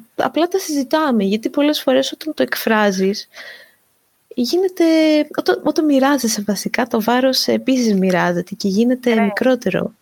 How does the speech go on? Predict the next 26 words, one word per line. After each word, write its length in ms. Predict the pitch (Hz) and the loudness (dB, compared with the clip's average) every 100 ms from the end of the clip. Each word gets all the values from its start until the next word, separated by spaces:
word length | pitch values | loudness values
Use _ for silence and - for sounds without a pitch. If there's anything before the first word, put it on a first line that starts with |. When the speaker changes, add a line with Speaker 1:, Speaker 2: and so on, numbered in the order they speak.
| _ _ | _ _
Speaker 1:
για 160 | 196 185 | -4 -2
κάθε 400 | 190 185 - 185 | -2 -2 -4 -8
πλευρά. 600 | - 202 180 190 170 - _ _ _ _ _ - - | -2 -2 0 0 -2 -4 _ _ _ _ _ -14 -8
Οπότε 300 | 208 262 254 | -2 -2 0
το 120 | 233 | 2
μοίρασμα 360 | 226 247 208 233 | 4 4 2 2
είναι 100 | 233 | 2
κάτι 220 | 226 226 | 0 0
πάρα 240 | 226 220 | 0 2
πολύ 260 | 190 175 175 | 2 2 4
ωραίο 380 | 175 190 233 269 | 4 4 2 0
και 340 | - 214 - 220 | -4 0 0 0
επαναλαμβάνω 680 | 233 220 214 196 190 208 233 | -2 -2 0 0 2 2 0
ότι 520 | 226 220 214 202 208 - - _ | -2 -2 -2 0 -2 -8 -20 _
θα 140 | - | -10
χαρούμε 300 | - 202 214 | -2 2 2
πάρα 300 | 220 226 214 | 2 2 2
πολύ 420 | 190 175 185 208 _ _ - - - _ _ - | 0 0 0 -2 _ _ -20 -20 -20 _ _ -2
να 180 | 208 | 0
είναι 440 | 202 208 214 220 214 | 2 2 2 2 2
αμοιβαίο 400 | 202 180 208 214 | 2 2 2 0
και 200 | 220 196 | 0 0
με, 500 | 190 185 185 185 185 185 180 180 - - | 2 2 2 2 0 0 -2 -2 -4 -8
και 260 | - 214 208 | -10 -4 -2
με 100 | 202 | 0
εσάς. 420 | 180 - - - | -2 -2 -4 -6